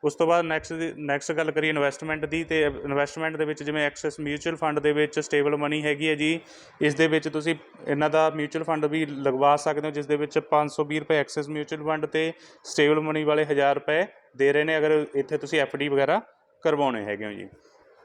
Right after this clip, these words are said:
ਕਾਫੀ ਸਾਰੇ ਪ੍ਰੋਡਕਟ ਨੇ ਜੀ, ਜਲਦੀ ਤੋਂ ਜਲਦੀ ਵੀਡੀਓ ਨੂੰ ਸ਼ੇਅਰ ਕਰੋ ਤਾਂ ਜੋ, ਜੋ ਕਸਟਮਰ ਨੇ ਜਾਂ ਲੋਕ ਨੇ ਉਹ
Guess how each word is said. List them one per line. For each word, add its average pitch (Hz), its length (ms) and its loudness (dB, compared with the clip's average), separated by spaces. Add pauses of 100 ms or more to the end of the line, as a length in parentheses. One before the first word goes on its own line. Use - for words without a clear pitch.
(100)
ਕਾਫੀ 139 240 0
ਸਾਰੇ 160 220 0
ਪ੍ਰੋਡਕਟ 151 440 -4
ਨੇ 156 120 0
ਜੀ, 156 120 -6
ਜਲਦੀ 143 300 0
ਤੋਂ 139 80 -6
ਜਲਦੀ 147 280 0
ਵੀਡੀਓ 143 240 -2
ਨੂੰ 147 140 -2
ਸ਼ੇਅਰ 143 320 0
ਕਰੋ 160 340 2 (1000)
ਤਾਂ 147 200 4
ਜੋ, 165 380 0 (2500)
ਜੋ 143 120 0
ਕਸਟਮਰ 156 420 0
ਨੇ 156 220 0
ਜਾਂ 156 160 2
ਲੋਕ 143 280 2
ਨੇ 156 200 -2
ਉਹ 156 380 2